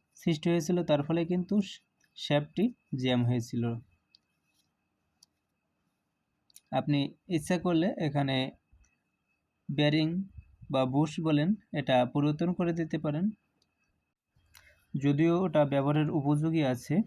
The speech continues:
তারপরেও আমি এখানে নতুন বুশটি লাগাবো, কেননা দেখা যায় যে পুরাতন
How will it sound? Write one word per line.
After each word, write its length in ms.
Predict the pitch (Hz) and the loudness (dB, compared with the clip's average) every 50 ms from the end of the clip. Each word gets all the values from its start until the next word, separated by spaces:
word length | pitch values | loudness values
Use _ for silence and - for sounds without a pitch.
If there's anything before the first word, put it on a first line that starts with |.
| - - _ _ | -2 -12 _ _
তারপরেও 420 | 131 127 120 123 131 123 127 127 123 | -2 -2 0 0 -2 0 0 0 2
আমি 200 | 123 123 127 165 240 - - _ _ _ _ _ - | 2 2 2 2 0 -2 -4 _ _ _ _ _ -8
এখানে 320 | 135 113 123 123 120 120 123 123 - _ _ _ _ _ _ _ _ _ - | -6 -2 0 0 0 0 0 -2 -6 _ _ _ _ _ _ _ _ _ -2
নতুন 300 | 147 143 143 139 165 170 175 | 0 0 0 0 0 0 2
বুশটি 360 | 160 165 160 - - - - 170 233 - - _ _ _ _ _ _ _ _ _ - | 2 0 -2 -2 -2 0 2 2 2 2 0 _ _ _ _ _ _ _ _ _ 0
লাগাবো, 420 | 131 127 123 117 123 117 117 127 185 - - _ _ | 2 2 4 4 2 0 0 -2 -4 -6 -8 _ _
কেননা 340 | - 135 123 120 120 120 120 120 120 117 | -4 -2 0 0 2 2 2 2 0 0
দেখা 300 | 110 120 123 120 135 131 | 0 -2 -2 -2 -2 -2
যায় 200 | 127 131 127 123 117 | -2 -2 -2 -2 -2
যে 140 | 123 147 214 - - _ _ _ _ _ _ _ _ _ _ _ _ _ _ _ _ _ _ _ _ _ _ _ _ _ _ _ _ _ _ _ _ _ _ | -2 -2 -4 -4 -6 _ _ _ _ _ _ _ _ _ _ _ _ _ _ _ _ _ _ _ _ _ _ _ _ _ _ _ _ _ _ _ _ _ _
পুরাতন 300 | 147 147 143 - 156 156 | 2 2 2 4 2 2